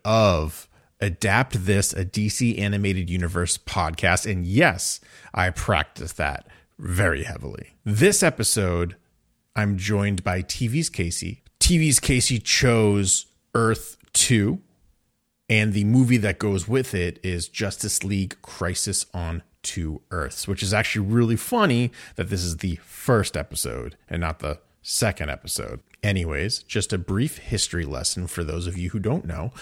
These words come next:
J L A Earth Two, which is the graphic novel counterpart to this movie, uh, was written by Grant Morrison and illustrated by Frank Quitely back in two thousand. Justice League Crisis on Two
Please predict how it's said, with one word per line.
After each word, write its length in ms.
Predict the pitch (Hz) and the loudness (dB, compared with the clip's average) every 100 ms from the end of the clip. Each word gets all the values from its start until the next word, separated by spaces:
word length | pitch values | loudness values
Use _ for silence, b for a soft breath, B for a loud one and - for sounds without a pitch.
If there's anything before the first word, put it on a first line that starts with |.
| B B | B B
J 220 | - 110 107 | -4 0 2
L 160 | 135 | 4
A 160 | 127 147 - | 2 0 -2
Earth 300 | 107 123 - | -2 -2 -6
Two, 240 | - 95 | -2 0
which 240 | 85 85 - | 0 -2 -2
is 100 | 82 | -4
the 80 | |
graphic 580 | 82 98 87 87 - - | -6 -2 0 0 -2 -2
novel 400 | 127 104 104 104 | 0 2 2 0
counterpart 540 | 87 85 69 - 67 - | -2 -4 -6 -6 -8 -6
to 100 | 73 | -8
this 240 | 52 - | -6 -8
movie, 540 | 65 69 50 64 95 - B B B | -6 -6 -8 -8 -8 -10 B B B
uh, 80 | 85 | -6
was 180 | 82 87 | -4 -4
written 380 | 90 113 117 123 | 0 0 0 0
by 220 | 98 98 | 0 -2
Grant 320 | 92 104 160 | -2 -2 -2
Morrison 520 | 127 101 95 - 104 - _ - | -2 -2 0 0 -2 -4 _ -8
and 360 | 90 85 87 | -6 -4 -4
illustrated 560 | 90 123 - 98 101 95 | -2 -2 -2 -2 -2 -2
by 260 | 82 85 85 | -2 -2 -4
Frank 360 | - 95 117 | -4 -2 -2
Quitely 580 | - 82 80 - 87 139 B B B | -4 -6 -6 -8 -6 -8 B B B
back 300 | - 101 101 | 0 0 2
in 140 | 104 95 | -2 -2
two 260 | - 139 | -2 0
thousand. 540 | 127 95 - - 58 - _ - | 0 -2 -6 -10 -12 -18 _ -2
Justice 480 | 107 131 - 117 | 2 4 4 2
League 180 | 120 110 | 0 -2
Crisis 480 | - 117 113 127 113 - | -2 0 0 2 0 0
on 240 | 113 104 | -2 -2
Two 460 | - - 131 117 - | 0 2 4 4 0